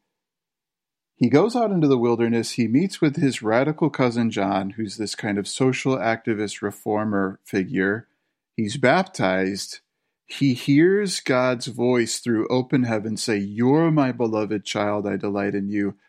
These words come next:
And then he goes out into the wilderness. The text says that he's driven by the Spirit out into the wilderness, and he has this incredibly powerful encounter with the accuser, with the Satan figure,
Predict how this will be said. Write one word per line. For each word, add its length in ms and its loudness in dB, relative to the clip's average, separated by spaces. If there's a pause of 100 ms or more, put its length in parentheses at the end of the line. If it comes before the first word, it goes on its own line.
(440)
And 120 4
then 160 4
he 60 4
goes 260 2
out 200 2
into 220 0
the 100 0
wilderness. 560 0
The 100 -4
text 300 0
says 160 2
that 120 0
he's 200 -4
driven 540 2
by 180 0
the 160 -4
Spirit 540 -2
out 260 2
into 180 -2
the 140 -2
wilderness, 560 -4
and 100 -2
he 160 0
has 440 -2
this 340 -4 (920)
incredibly 800 2
powerful 1000 -2 (760)
encounter 680 4
with 400 0
the 180 0
accuser, 680 2
with 260 -6
the 400 0
Satan 560 0
figure, 760 0